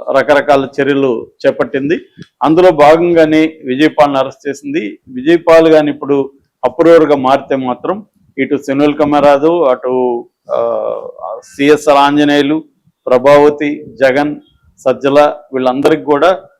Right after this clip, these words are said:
ఆ, సీరియస్ అయ్యే అవకాశం ఉంది. ఎందుకంటే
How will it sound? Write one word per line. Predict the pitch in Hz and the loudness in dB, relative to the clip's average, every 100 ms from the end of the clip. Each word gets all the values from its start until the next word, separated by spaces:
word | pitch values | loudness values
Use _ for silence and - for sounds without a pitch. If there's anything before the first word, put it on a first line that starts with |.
| _ _ 139 | _ _ -2
ఆ, | 127 | 0
సీరియస్ | 123 139 147 151 139 | 0 -2 0 0 0
అయ్యే | 127 | 0
అవకాశం | 123 120 123 113 123 | 2 2 0 -4 -8
ఉంది. | 113 120 | -10 -6
ఎందుకంటే | 143 147 147 156 139 135 | -4 -4 0 2 0 -2